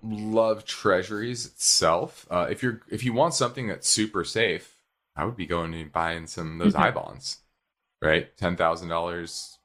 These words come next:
Speaker 1: uh, a year. Uh, that's where I would probably start. Uh, you're gonna get better than, uh, treasury rates right now, and you're gonna, um, you, you're gonna at least get that for the next year. Whereas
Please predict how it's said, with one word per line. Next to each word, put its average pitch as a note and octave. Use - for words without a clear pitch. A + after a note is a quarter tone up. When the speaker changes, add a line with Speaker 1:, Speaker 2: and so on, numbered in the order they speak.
Speaker 1:
uh, C#2+
a F2+
year. A2
Uh, D2+
that's F2+
where G2+
I E2+
would D2+
probably D#2
start. D#2
Uh, D#2+
you're E2
gonna E2
get E2
better E2+
than, E2
uh, D#2
treasury F#2
rates E2
right D#2
now, D2+
and F2+
you're D#2
gonna, D2
um, C#2
you, F2
you're E2+
gonna F2
at E2+
least F#2
get F2+
that D#2
for D#2+
the E2+
next D2+
year. E2+
Whereas D#2